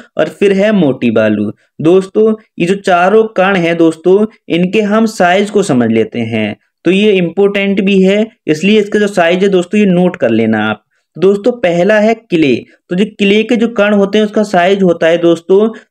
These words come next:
ज़ीरो पॉइंट ज़ीरो ज़ीरो टू एमएम से कम। उसके बाद दोस्तों आता है सिल्ट। दोस्तों, सिल्ट का साइज होता है ज़ीरो पॉइंट ज़ीरो ज़ीरो दो से ज़ीरो पॉइंट ज़ीरो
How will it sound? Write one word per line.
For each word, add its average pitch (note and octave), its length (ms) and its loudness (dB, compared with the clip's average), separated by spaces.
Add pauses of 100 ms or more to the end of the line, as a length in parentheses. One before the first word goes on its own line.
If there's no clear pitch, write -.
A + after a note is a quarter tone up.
(120)
ज़ीरो G3 440 2 (120)
पॉइंट F#3+ 420 0
ज़ीरो F#3 300 0
ज़ीरो F#3 340 0
टू G3+ 220 -2
एमएम D3 460 -2
से G3 200 -2
कम। A2+ 340 -2 (480)
उसके E3 280 -2
बाद A3 200 -2
दोस्तों G#3+ 380 0
आता G3 260 0
है A3+ 100 0
सिल्ट। C#3 420 -2 (500)
दोस्तों, G3+ 360 0
सिल्ट G3+ 340 -2
का A#3 160 0
साइज G3+ 320 0
होता E3+ 260 0
है F#3 360 0 (260)
ज़ीरो F#3+ 340 2 (100)
पॉइंट F#3+ 400 0
ज़ीरो F3+ 380 2
ज़ीरो F#3 380 2
दो E3+ 300 2
से G3+ 360 0 (300)
ज़ीरो F#3+ 280 2 (120)
पॉइंट F#3+ 340 2
ज़ीरो F#3 280 2